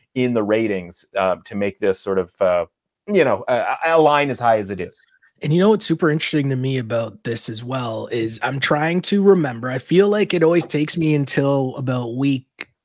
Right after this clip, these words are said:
Speaker 2: three, maybe two on a good year, where I remember all of the principles that, you know, are, like, the gambling. What, what did
Speaker 1: Sure.
Speaker 2: Simmons use? The manifesto, so to speak. You know, like,
Speaker 1: Right.
Speaker 2: wait a second, divisional matchup. And even if I do think that the Bengals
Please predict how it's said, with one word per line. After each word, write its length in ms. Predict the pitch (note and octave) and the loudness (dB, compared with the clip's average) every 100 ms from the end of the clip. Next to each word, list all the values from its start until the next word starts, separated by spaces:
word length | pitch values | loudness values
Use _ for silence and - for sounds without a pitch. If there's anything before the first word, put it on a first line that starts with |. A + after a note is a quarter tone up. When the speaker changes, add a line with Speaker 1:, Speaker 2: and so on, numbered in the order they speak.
| _ | _
Speaker 2:
three, 560 | C#3 D3 E3+ A3+ B3 G#3+ _ _ _ | -2 2 4 2 0 -4 _ _ _
maybe 460 | B2 C#3 F#3+ A3 A3+ | -4 2 2 4 0
two 340 | A3 A3 A#3 | 2 4 4
on 120 | G#3 G3+ | 4 2
a 60 | |
good 240 | F3 G3 G#3 | 4 4 4
year, 400 | G#3+ G#3+ A3 - - | 2 2 0 -8 -8
where 160 | - D3+ | 2 4
I 80 | D#3 | 6
remember 640 | D#3+ D3 D#3 F3+ F#3+ G3 - | 6 6 6 4 4 4 4
all 200 | D#3+ F3 | 4 4
of 60 | |
the 80 | D#3 | 0
principles 840 | D3+ D#3 D#3 E3+ D#3+ E3 E3 D#3+ - _ _ _ _ | -2 -2 -2 -2 0 2 2 -2 -10 _ _ _ _
that, 280 | C#3 B2+ - C#3 | -6 -4 -4 -8
you 120 | B2 | -8
know, 120 | A#2 | -4
are, 120 | A#2+ | -4
like, 200 | A#2+ A#2 _ | -4 -8 _
the 80 | B2 | -8
gambling. 800 | A2 C3 D3+ D#3 D#3 D#3 D3+ D3 | -4 -2 0 0 0 0 0 0
What, 240 | C#3+ D#3+ E3+ | 2 4 4
what 160 | C#3+ D#3+ | 4 4
did 60 | E3 | 4
Speaker 1:
Sure. 60 | |
Speaker 2:
Simmons 260 | - E3+ E3 | 2 0 0
use? 120 | E3+ | -2
The 160 | - C3+ | -4 -4
manifesto, 720 | B2+ D3+ D3 B2+ - - D#3 | -2 -4 -4 -4 -4 -2 0
so 200 | D3+ D#3 | 0 0
to 80 | D#3 | 0
speak. 360 | D#3 D#3 D#3+ - | 0 0 0 0
You 80 | C3+ | -2
know, 80 | C#3 | 0
like, 200 | G#2 F#2+ | 0 -2
Speaker 1:
Right. 80 | - - - D3+ | -8 -18 -6 2
Speaker 2:
wait 180 | E3 D3+ | 2 2
a 40 | |
second, 380 | B2 A#2 B2+ B2+ | -4 -6 -8 -4
divisional 540 | C#3 D#3 D#3+ E3 D#3 | 0 2 2 2 2
matchup. 500 | D3 C3 B2 C#3 C3 | 0 -6 -4 -4 -4
And 120 | C#3 | -4
even 160 | D3 E3+ | 0 2
if 160 | E3+ D#3+ | 2 0
I 80 | |
do 260 | C#3+ D3+ E3 | 0 2 2
think 240 | D#3+ D3 | 2 -4
that 140 | C#3+ - | -4 -6
the 80 | B2 | -6
Bengals 460 | C3 D3 D3 C3+ | -4 0 0 0